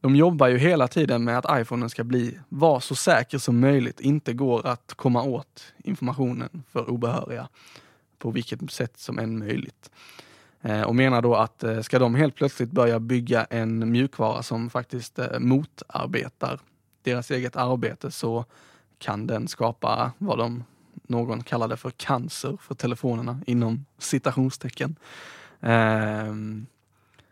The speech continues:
men sen så finns det även ett argument från Apples sida i att, eh, det här fallet,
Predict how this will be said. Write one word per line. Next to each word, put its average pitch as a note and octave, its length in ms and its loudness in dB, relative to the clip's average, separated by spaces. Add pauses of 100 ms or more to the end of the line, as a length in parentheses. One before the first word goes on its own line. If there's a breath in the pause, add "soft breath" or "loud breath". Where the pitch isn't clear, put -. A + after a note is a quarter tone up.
(360 soft breath)
men C#3 580 4 (140)
sen C3+ 260 -2
så C#3+ 100 -10
finns B2+ 220 -2
det - 80 -2
även A#2 200 2
ett A2 140 -4
argument A#2 460 -2
från A#2+ 140 -4
Apples A#2 320 -6
sida A#2 320 -4
i A2+ 180 -4
att, - 260 -8
eh, A2+ 280 -2
det A#2 160 -4
här A#2 360 0
fallet, A#2+ 1000 -2